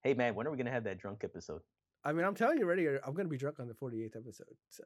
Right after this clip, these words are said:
Speaker 1: Oh, man. All right, then.
Speaker 2: And probably, I, I, I should have mentioned this earlier, I, I miscalculated when the fiftieth episode is. And when WrestleMania is, by the way. I thought WrestleMania was April third and fourth. It's not. It's the week after. It's April tenth and eleventh. I did not
Speaker 1: Oh,
Speaker 2: know that.
Speaker 1: you should be good.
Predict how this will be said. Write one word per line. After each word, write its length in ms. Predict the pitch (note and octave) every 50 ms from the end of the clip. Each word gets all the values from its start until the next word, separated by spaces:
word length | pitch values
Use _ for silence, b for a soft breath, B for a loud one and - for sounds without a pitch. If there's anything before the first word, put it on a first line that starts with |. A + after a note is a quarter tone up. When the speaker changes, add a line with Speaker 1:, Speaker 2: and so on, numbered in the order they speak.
| - - -
Speaker 1:
Oh, 160 | - F2 F#2+
man. 300 | E2+ D#2+ D#2 E2 E2+ D#2+ D#2+ _ _ - - -
All 120 | A1+ A#1+
right, 200 | F2 D#2+ E2+ A#2 - -
then. 120 | - -
Speaker 2:
And 120 | D3+ D3 D3
probably, 520 | F#3+ F#3 G#3+ A3+ A3+ G#3+ G3 F3+ E3 D#3 E3+ - b b b b b b _ _ _ _ -
I, 60 | F3
I, 420 | E3 F3 F3 F3+ - - - G3
I 40 | F#3+
should 140 | F#3 - A#3
have 60 | G3+
mentioned 200 | F#3 - D#3 C3+
this 80 | E3 D#3
earlier, 140 | D#3 D3+ -
I, 360 | C3+ D3 E3+ F#3 G#3 E3 E3+
I 20 | F3+
miscalculated 680 | F#3+ G#3+ C#4+ - - - F#3 F#3+ E3+ F3+ D#3 D3 C#3+ C3+
when 100 | C#3 C3+
the 60 | B2
fiftieth 360 | A2+ - D#3 C#3+ - C3 - C#3+
episode 320 | C#3 C3+ - - A2+ G2+
is. 260 | F#2+ F2+ F2 - - - _ _ _ _ _ _ _ _ _ _ _ _ _ _ _ _ _ _ -
And 220 | E3+ G3 A3+ A#3 B3+
when 100 | A#3 A3
WrestleMania 500 | A#3+ A3+ - G#3+ F#3 F3+ F#3+ F#3+ E3+ D3
is, 100 | B2+ A#2
by 80 | D3+ C#3
the 60 | C3+
way. 80 | C3+ B2+
I 120 | C#3 E3 F#3
thought 180 | C4 C#4 A3+
WrestleMania 400 | A#3 A3+ G#3 G#3 G3+ F#3+ G3 G3+
was 160 | F#3 E3 D3
April 260 | D#3+ E3 E3 - D3+ C#3
third 220 | - D#3+ D#3 D3+
and 80 | D3+ C3+
fourth. 240 | - D#3 D#3+ D#3+ -
It's 180 | B2 - -
not. 180 | C#3+ C#3+ C3+ B2+
It's 120 | A2+ A2+
the 100 | - D#3
week 140 | D#3+ D#3 -
after. 260 | C#3 B2+ A#2+ - A2+
It's 120 | G#2 - C#3+
April 200 | C#3 C#3 C3 A#2+
tenth 240 | - D3+ C#3 B2+ -
and 120 | A2 G2+
eleventh. 340 | G2 G#2+ A2+ G#2+ - - - _ b b b b b b b
I 80 | C3+ D3
did 100 | C#3+ C#3+
not 160 | D3 D#3 -
Speaker 1:
Oh, 40 | G#2
Speaker 2:
know 160 | A#2 A2+ G#2+
that. 120 | - - _ _ _ -
Speaker 1:
you 60 | A2
should 120 | - A#2+ F2+
be 80 | F2+ F2
good. 340 | F2+ A#2+ G3 - - -